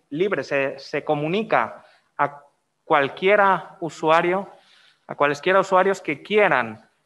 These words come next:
eh, utilizar esa información, ya sea para fabricarlos, para comercializarlos.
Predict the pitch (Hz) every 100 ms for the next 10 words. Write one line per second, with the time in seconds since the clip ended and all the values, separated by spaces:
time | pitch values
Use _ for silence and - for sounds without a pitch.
0 | _ - 135 139 143 143 139 170 170 165
1 | 147 135 131 - 147 104 - _ _ _
2 | _ - 156 185 196 190 180 185 196 160
3 | - 151 143 113 - 151 180 180 160 151
4 | 127 123 135 117 107